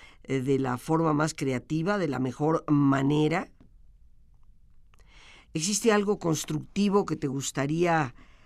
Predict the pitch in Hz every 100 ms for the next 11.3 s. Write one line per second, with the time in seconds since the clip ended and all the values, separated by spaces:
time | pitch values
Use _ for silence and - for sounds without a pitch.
0 | - - 127 - 170 170 - - - -
1 | - - - - 156 165 160 156 185 254
2 | 240 190 127 - - - - _ - 151
3 | 165 147 135 - 202 196 190 220 202 165
4 | 160 151 - - - 113 104 123 139 180
5 | 240 196 175 262 - - - - 143 151
6 | 185 190 165 202 - - - - - -
7 | - - - _ _ - - - - -
8 | - - 120 143 170 202 - 143 185 180
9 | 185 151 - 110 160 170 - 151 202 202
10 | 170 156 - 127 127 110 120 113 135 196
11 | - 165